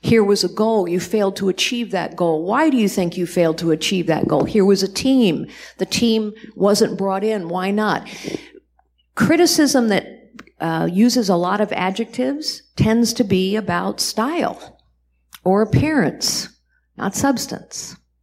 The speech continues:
Second thing I would say is try not to react in the moment. Very hard. Try not to react in the moment. Whatever, let's assume, give most people the benefit of the doubt. They're trying to help me.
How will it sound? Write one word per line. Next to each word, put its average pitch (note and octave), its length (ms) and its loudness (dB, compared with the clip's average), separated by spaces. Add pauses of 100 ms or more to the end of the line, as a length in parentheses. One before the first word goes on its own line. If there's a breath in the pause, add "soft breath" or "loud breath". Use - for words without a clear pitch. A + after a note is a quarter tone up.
(440)
Second C4+ 380 0
thing C4 180 -2
I A#3+ 80 -2
would A3+ 140 -6
say G#3+ 280 -4
is G#3 300 -6 (1000)
try G#3 260 -4
not G#3 260 -6
to G3+ 100 -12
react F3+ 500 -8
in E3 120 -10
the D#3+ 40 -12
moment. D#3 560 -12 (1000 loud breath)
Very E3+ 280 2
hard. - 400 -2 (640 loud breath)
Try B3 240 -2
not C4 260 0
to B3+ 100 -4
react G3+ 400 -2
in G3 60 -8
the G3 80 -10
moment. - 480 -10 (640 loud breath)
Whatever, D4 680 -2 (160)
let's G#3+ 300 -2
assume, A3+ 480 -2
give A3+ 220 0
most B3+ 300 0
people B3+ 240 -2
the G#3+ 80 0
benefit A#3 460 0
of A#3+ 100 -2
the A3+ 80 -2
doubt. B3+ 480 -2 (320)
They're G#3 120 0
trying B3+ 480 0
to G#3+ 80 2
help G3+ 320 -2
me. A#2 320 -16